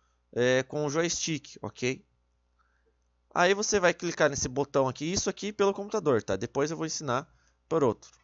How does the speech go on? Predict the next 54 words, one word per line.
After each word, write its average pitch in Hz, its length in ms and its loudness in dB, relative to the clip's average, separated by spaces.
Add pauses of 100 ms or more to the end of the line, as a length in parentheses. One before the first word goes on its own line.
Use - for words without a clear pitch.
(340)
Aí 208 140 2
você 196 240 0
vai 190 120 4
clicar 190 360 0
aqui 196 440 -6
em 170 60 -12
Free 175 220 -2
Download, 165 400 6
vai 170 160 4
baixar 156 400 4
a 131 60 8
A - 20 4
P 160 140 -4
K 151 180 4
e - 20 6
vai 156 120 0
passar 147 260 0
pro - 100 -6
seu 151 140 -4
computador, 151 520 -2 (440)
né? 117 200 -2 (100)
No 123 80 -8
meu 131 160 -2
caso 123 240 0
aqui 120 160 -8
já 135 220 2
tá 120 200 4
aqui 120 280 -2
na 113 100 -4
área 104 180 0
de 101 120 -6
trabalho, 147 440 2 (600)
né? 123 220 -4
Já 123 120 -4
tá 113 160 0
aqui, 110 240 -4
ó. 151 80 -2 (720)
As 107 300 -4
duas, 135 300 2
né? 110 120 -2
As 110 200 -2
três, 139 260 -2
no 123 100 -8
caso. 143 400 0 (380)
Eu - 100 -6
deixei 113 280 -2
elas 110 180 2
aqui, 190 300 -4
ó. 165 60 -4 (460)
E 196 80 -4
eu 202 80 6
já 180 160 2
instalei 180 400 0
aqui, 170 380 -6